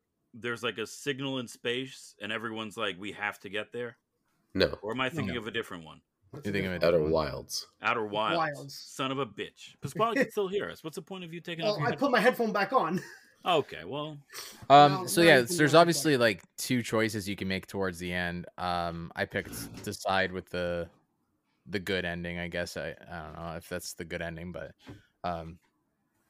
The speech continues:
Speaker 3: I, I did screw up in the end, and I <laughs> accidentally shot, uh, one of the factions helping me,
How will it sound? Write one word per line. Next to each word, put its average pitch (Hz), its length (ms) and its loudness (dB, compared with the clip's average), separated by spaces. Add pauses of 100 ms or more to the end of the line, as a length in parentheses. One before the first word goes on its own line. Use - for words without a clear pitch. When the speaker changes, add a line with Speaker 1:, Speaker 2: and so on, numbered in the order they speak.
(360)
Speaker 3:
I, 117 380 8
I 120 140 4
did 143 200 2
screw 127 380 2
up 110 100 -2
in 107 80 0
the 98 140 0
end, 95 240 0
and 90 140 -2
I 90 60 2
<laughs> - 0 -
accidentally 104 600 -2
shot, 95 480 -4 (220)
uh, 92 340 0
one 98 240 -6
of 95 80 -4
the 92 80 -4
factions 87 600 -6
helping 87 380 -8
me, 98 280 -6